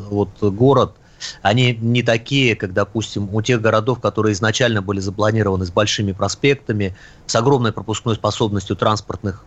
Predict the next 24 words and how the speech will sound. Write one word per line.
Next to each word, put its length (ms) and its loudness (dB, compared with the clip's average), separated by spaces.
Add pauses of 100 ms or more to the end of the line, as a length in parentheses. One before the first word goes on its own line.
магистралей, 920 0
ну 160 -2
и 60 -2
так 200 -2
далее, 240 0
и 20 -4
так 220 -2
далее. 200 -2
То 120 -6
есть 100 -4
есть 220 2
некое 340 0 (360)
такое 240 2
историческое 500 -2
наследие. 560 -2
Когда 300 2
мы 100 0
говорим 480 2
о 360 -2
реновации 540 2
нашего 320 -2
жилищного 420 -2
фонда, 340 0
мы, 140 0